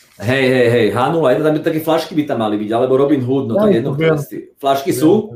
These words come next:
Speaker 2: A, videl som ich tu, ale neviem ich nájsť teraz. Aha, už mám, za chvíľku som tam.
Speaker 1: Mám taký pocit, že to je
Speaker 2: Myslíš
Speaker 1: H nula jedna, nie som si
Speaker 2: túto, tú,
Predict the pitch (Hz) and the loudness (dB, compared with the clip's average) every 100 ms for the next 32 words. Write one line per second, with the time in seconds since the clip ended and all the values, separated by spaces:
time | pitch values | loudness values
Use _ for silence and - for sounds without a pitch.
0 | - _ _ _ _ _ _ 135 143 147 | -20 _ _ _ _ _ _ -2 0 0
1 | 120 110 127 165 170 170 170 147 180 180 | -2 -10 -6 -4 -2 -2 -6 0 2 2
2 | 143 143 143 143 143 123 120 120 - 92 | 0 -2 -2 -4 -4 -4 -6 -6 -8 -12
3 | 98 98 - 117 151 147 123 151 120 110 | -12 -16 -18 -8 -6 -4 -4 -4 -4 -8
4 | 110 113 160 165 _ _ 107 110 - 120 | -6 -6 -8 -12 _ _ -8 -8 -6 -8
5 | 127 - 110 90 110 151 143 _ _ _ | -8 -14 -14 -12 -10 -12 -14 _ _ _
6 | _ _ _ _ _ _ _ _ _ _ | _ _ _ _ _ _ _ _ _ _
7 | _ 147 165 196 135 127 151 117 110 98 | _ -10 -8 -8 -8 -10 -10 -10 -8 -8
8 | 101 117 - 185 101 107 90 107 143 135 | -6 -4 0 0 0 -4 -8 -10 -8 -2
9 | 180 156 117 - - - 131 | 0 0 -2 -4 -20 -16 -16